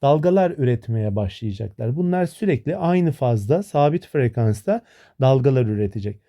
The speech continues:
İki tane kaynak dalga ürettikçe şöyle bunlar bir süre sonra üst üste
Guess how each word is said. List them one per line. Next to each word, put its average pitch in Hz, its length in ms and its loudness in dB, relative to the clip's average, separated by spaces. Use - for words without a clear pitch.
İki 151 240 -10
tane 208 560 2
kaynak 160 520 -2
dalga 160 340 2
ürettikçe 139 1040 -4
şöyle 127 800 2
bunlar 185 580 -2
bir 214 60 -4
süre 254 340 -2
sonra 120 580 2
üst 247 500 -10
üste 180 640 0